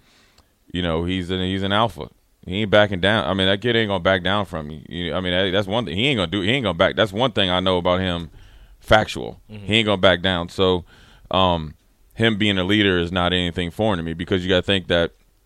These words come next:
Speaker 1: yeah, you got Trey Palmer, you got the guy coming in from JUCO, and you got, you know, a couple other guys. But, um, but then the, you know, you got Omar coming back and, and, and Betts, but their personalities aren't that to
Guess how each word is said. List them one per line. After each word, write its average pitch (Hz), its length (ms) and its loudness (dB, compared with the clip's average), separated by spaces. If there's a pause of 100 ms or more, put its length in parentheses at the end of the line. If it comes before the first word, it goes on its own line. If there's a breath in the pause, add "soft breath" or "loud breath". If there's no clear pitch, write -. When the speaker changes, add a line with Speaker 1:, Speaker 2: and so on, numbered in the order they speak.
(720)
Speaker 1:
yeah, 95 180 4
you 98 160 2
got 95 220 2
Trey 98 200 0
Palmer, 92 420 0
you 90 100 -4
got 92 220 0
the 90 160 0
guy 87 260 0
coming 90 240 -4
in 87 60 -4
from 87 160 -10
JUCO, 90 480 0
and 87 80 -4
you 85 60 -6
got, 87 200 0 (200)
you 90 100 -8
know, 82 100 -2
a 82 60 -6
couple 90 260 -2
other 90 160 2
guys. 85 460 0 (680 soft breath)
But, 98 320 4 (600)
um, 87 240 0 (180)
but 92 140 -2
then 95 180 0
the, 90 240 0
you 92 140 -4
know, 90 100 0
you 87 120 -2
got 85 300 0
Omar 92 340 0
coming 92 300 -4
back 87 360 2
and, 80 360 -8
and, 85 360 -4
and 85 160 -6
Betts, 101 420 2 (420 soft breath)
but 107 380 4
their 95 220 0
personalities 90 800 -2
aren't 85 280 -6 (920)
that 87 460 -2
to 80 500 -6